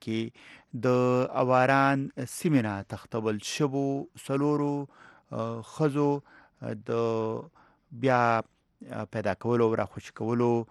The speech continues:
لپاره احتجاج شوی دی. د بلوچستان داخله وزیر ضیا لانګو د تیر اتوار په ورځ وایس اف امریکا ته ویلي وو چې نیول شوې څلور مېرمنې د مرستیال کمشنر په ولقه کې دي. نور حال پې د کویټه نه د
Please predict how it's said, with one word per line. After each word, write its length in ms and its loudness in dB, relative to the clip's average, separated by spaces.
لپاره 380 0
احتجاج 420 0
شوی 300 -6
دی. 40 -6
د 20 8
بلوچستان 580 2
داخله 400 4
وزیر 340 4
ضیا 120 6
لانګو 360 2
د 160 2
تیر 160 -2
اتوار 320 2
په 100 -10
ورځ 180 0
وایس 200 -2
اف 140 -20
امریکا 340 -6
ته 140 -8
ویلي 180 2
وو 120 -4
چې 120 -20
نیول 240 -4
شوې 260 -6
څلور 220 -2
مېرمنې 320 0
د 20 -2
مرستیال 420 0
کمشنر 380 -6
په 100 -6
ولقه 320 -6
کې 140 -12
دي. 80 -12
نور 200 4
حال 200 0
پې 100 -4
د 100 -10
کویټه 260 -8
نه 60 -6
د 60 -6